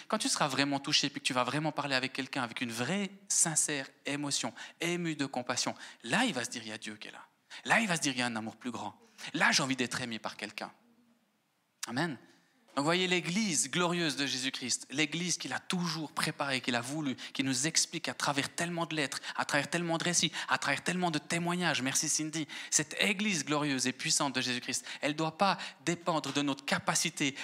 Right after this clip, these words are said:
à faire, mais à être. À quel point tu mets en application tes dons, à quel point tu te soumets, à quel point tu te laisses être transformé, à quel point tu as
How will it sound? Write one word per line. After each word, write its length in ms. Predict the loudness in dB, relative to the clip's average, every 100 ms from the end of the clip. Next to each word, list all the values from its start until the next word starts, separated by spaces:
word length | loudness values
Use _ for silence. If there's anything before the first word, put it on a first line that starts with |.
| 0
à 100 | 2
faire, 640 | 2 2 2 2 2 -2 -8 _ _ _ _ _ _ -8
mais 80 | -6
à 160 | -6 -6
être. 420 | -6 -4 -8 -12 -14 _ _ -20 -20 -20 -20 _ _ _
À 100 | -2
quel 380 | 0 2 2 2
point 320 | 0 0 0 -4 -12 -4
tu 320 | 0 0 0 -6 -8
mets 260 | 0 0 2
en 220 | 0 0
application 520 | -2 -2 -2 -2 -2
tes 160 | -4 -6
dons, 200 | -6 -8 -2
à 120 | 0 0
quel 380 | 2 0 0
point 260 | -2 0 0 -4 -10
tu 100 | -4
te 140 | 2
soumets, 400 | 4 4 2 2 2
à 80 | 0
quel 280 | 2 0
point 160 | 0 0
tu 120 | 0
te 80 | 0
laisses 140 | 2
être 140 | 2 2
transformé, 340 | 0 2 0
à 100 | 0
quel 220 | 2 0 2
point 140 | 0
tu 140 |
as 60 | 0